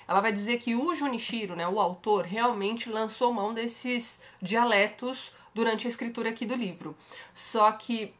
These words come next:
pra que eles não fizessem uma coisa forçada, que a gente às vezes vê nas traduções, então, por exemplo, você tem lá o dialeto de Tóquio. E aí, quando você vai ler a tradução, você lê ali um monte de gírias, né,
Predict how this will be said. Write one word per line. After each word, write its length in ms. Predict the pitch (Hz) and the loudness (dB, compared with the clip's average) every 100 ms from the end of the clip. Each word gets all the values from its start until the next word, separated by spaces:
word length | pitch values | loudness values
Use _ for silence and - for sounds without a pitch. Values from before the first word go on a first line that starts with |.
| - | 2
pra 180 | 262 | 4
que 160 | 320 302 | 4 0
eles 180 | 269 254 | -6 0
não 120 | 262 | -2
fizessem 400 | 254 220 214 226 | 0 0 0 0
uma 120 | 196 | 0
coisa 260 | 196 208 190 | 2 2 0
forçada, 560 | - 180 - 208 185 165 | -2 -4 0 2 2 2
que 100 | 196 | -2
a 40 | |
gente 240 | 208 208 | -2 -4
às 140 | 202 175 | -6 -2
vezes 380 | 226 269 208 180 | -2 0 -2 -4
vê 340 | 190 208 185 | 0 2 0
nas 260 | - 175 - | -4 -8 -6
traduções, 800 | 180 180 165 - 202 196 160 - - - - | -4 -4 -6 -6 0 0 0 -8 -18 -18 -14
então, 220 | 190 214 220 | -6 -2 2
por 140 | 233 | 4
exemplo, 320 | 220 190 147 | 4 2 -2
você 100 | 202 | -4
tem 160 | 196 226 | -2 2
lá 160 | 220 | 4
o 80 | 226 | 4
dialeto 1080 | 190 220 208 208 214 240 240 - 254 247 240 | 4 4 4 4 2 2 -2 -4 -2 0 0
de 460 | 185 185 214 220 220 - | -2 -4 -6 -6 -6 0
Tóquio. 580 | 202 151 - - - - _ _ _ _ - | 2 2 -2 -10 -14 -16 _ _ _ _ -2
E 80 | 214 | 2
aí, 100 | 220 | 4
quando 200 | 254 247 | 4 2
você 200 | 233 254 | 2 4
vai 140 | 214 | 4
ler 120 | 208 | 4
a 60 | 208 | 2
tradução, 600 | - 185 180 - 247 233 | 0 -2 -2 2 4 4
você 260 | 208 - 226 | 2 0 0
lê 180 | 220 | 2
ali 360 | 220 208 220 226 | 2 0 -2 -2
um 120 | 220 | -2
monte 280 | 226 320 269 | 0 0 0
de 140 | 233 | 0
gírias, 1000 | 233 220 240 254 254 247 247 240 240 233 | 0 2 2 2 2 4 6 4 2 -2
né, 380 | 220 226 233 233 | 2 4 6 4